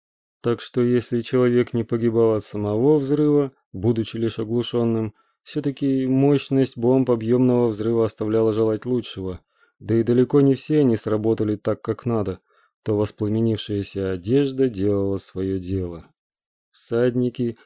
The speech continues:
пока скакали по этому филиалу ада, сами охренели от ужаса.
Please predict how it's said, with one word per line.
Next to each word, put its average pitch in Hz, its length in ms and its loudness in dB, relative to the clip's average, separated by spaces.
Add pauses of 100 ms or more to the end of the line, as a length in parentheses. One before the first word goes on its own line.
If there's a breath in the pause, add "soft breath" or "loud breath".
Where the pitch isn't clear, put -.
пока 113 260 -4
скакали 117 500 -2
по 117 120 -4
этому 120 400 0
филиалу 117 880 0
ада, 110 480 -4 (220)
сами 110 500 -2
охренели 107 600 -2
от 104 180 -4
ужаса. 101 480 -8